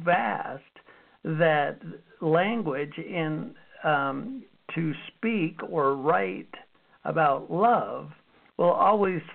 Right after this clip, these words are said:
fall short of the experience of love. I suggest that love expands as you open your heart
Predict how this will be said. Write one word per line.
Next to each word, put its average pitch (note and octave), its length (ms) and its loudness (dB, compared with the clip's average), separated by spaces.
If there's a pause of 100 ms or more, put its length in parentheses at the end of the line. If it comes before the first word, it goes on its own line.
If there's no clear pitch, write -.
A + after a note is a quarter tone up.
fall D#3 280 6 (260)
short E3 480 2
of D3+ 180 -4
the D3 160 -6
experience C3+ 840 -4
of A#2+ 160 -12
love. - 340 -10 (880)
I E3 240 2
suggest D#3+ 460 4 (140)
that D3 220 0
love D#3+ 560 4 (320)
expands D#3+ 1300 -2 (240)
as D3+ 300 4
you D3 280 0
open E3 500 0
your C#3 160 -4
heart G#3+ 400 -4